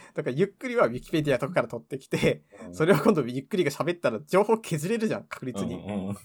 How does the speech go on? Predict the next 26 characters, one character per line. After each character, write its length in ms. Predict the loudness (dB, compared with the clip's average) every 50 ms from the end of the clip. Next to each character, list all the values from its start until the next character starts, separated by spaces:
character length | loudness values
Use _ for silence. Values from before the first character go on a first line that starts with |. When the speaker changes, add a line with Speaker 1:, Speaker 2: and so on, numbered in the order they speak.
| _ -20 -20 -20 _ _ _ _
Speaker 1:
だ 200 | -14 -8 -8 -6
か 100 | -6 -6
ら 60 | -8
百 340 | -4 -2 -2 -2 4 6 4
あ 40 | 4
っ 80 | 4 2
た 120 | 0 0
も 60 | 0
の 80 | 0 -4
が 80 | -4
六 240 | -4 -4 -4 -6 -4
十 160 | -2 0 0
と 100 | 0 0
か 200 | -2 -2 -4 -4 -2
五 140 | -2 -2 0
十 140 | 2 4 4
と 120 | 4 4
か 80 | 2 2
に 80 | 0
な 80 | 0 0
っ 40 | 0 -4 -8 -4
て、 320 | 0 0 0 0 -2 -8 _ _ _ -20
<laughs> 160 | -16 -16 -16 -14
そ 240 | -10 -8 2 6 6
れ 60 | 6
が 320 | 6 6 4 2 0 -2